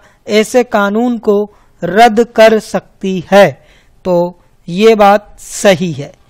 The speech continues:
ठीक है। फिर लिखा है कि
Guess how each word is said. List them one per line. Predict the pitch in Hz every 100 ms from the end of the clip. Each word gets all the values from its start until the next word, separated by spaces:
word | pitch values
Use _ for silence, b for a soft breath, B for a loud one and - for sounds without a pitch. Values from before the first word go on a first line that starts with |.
| _ _ -
ठीक | 214 214
है। | 220 - b b b -
फिर | 240
लिखा | 262 262
है | 247 262 269 b b b b -
कि | 240 247